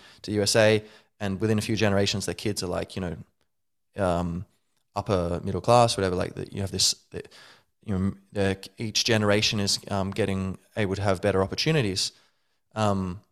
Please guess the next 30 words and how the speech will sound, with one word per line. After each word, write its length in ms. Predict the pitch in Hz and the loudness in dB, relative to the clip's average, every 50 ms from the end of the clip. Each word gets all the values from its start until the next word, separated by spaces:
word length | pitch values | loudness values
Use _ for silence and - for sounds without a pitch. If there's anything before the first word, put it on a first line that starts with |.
| _ _ _ _ _ | _ _ _ _ _
because 380 | - - - 113 101 95 92 - | -16 -2 2 4 4 4 4 4
basically 400 | 104 101 98 - - 104 95 92 | 4 4 4 2 2 2 2 4
they 120 | 95 95 | 4 4
weren't 200 | 95 101 98 - | 6 4 4 2
being 180 | 95 90 90 - | 0 -4 -2 0
taxed 320 | - 135 139 143 - - | 2 2 2 2 2 2
at 140 | 107 95 101 | 4 6 8
all, 520 | 120 139 127 101 101 127 135 - - _ _ _ _ _ _ _ - | 8 8 8 8 6 4 2 -4 -12 _ _ _ _ _ _ _ -6
but 120 | 113 101 | -2 0
they 100 | 101 98 | 0 2
weren't 240 | 95 104 104 90 90 | 2 2 2 2 2
getting 280 | - 120 135 139 127 | 4 4 4 4 2
anything 280 | 107 98 95 101 107 92 | 2 0 0 -2 -4 -6
for 100 | - - | -6 -8
free 280 | - - 139 127 104 107 | -4 -2 0 0 0 -2
from 140 | - 98 | -2 -4
the 60 | 92 92 | 0 2
government. 380 | 123 127 120 104 90 90 - | 4 4 4 2 0 -4 -2
But 240 | - - - - - _ _ _ _ _ _ _ _ _ _ _ _ _ _ _ | -4 -4 -4 -4 -8 _ _ _ _ _ _ _ _ _ _ _ _ _ _ _
the 100 | 104 101 | 0 0
idea 320 | 95 90 87 95 85 90 92 | 0 2 0 -2 -2 -2 -2
that 160 | - - - | -4 0 0
that 140 | 101 92 - | 0 0 0
created 380 | - 110 101 98 98 98 95 | 0 2 4 4 4 4 2
a, 220 | 92 87 - - - - | 2 0 -2 -4 -6 -10
a 80 | - | -4
prosperous, 640 | - - 107 98 - - - - 85 - - - - - _ _ _ _ _ _ | 0 2 2 2 2 -2 -4 -4 -4 -2 -4 -4 -6 -12 _ _ _ _ _ _
uh, 140 | - 92 90 | -6 -6 -4
healthy 260 | 92 104 95 92 - | -2 -2 -2 -2 -4
society. 600 | - - - - - 104 110 127 120 101 95 | -6 -4 -4 -2 -2 0 0 0 -2 -4 -6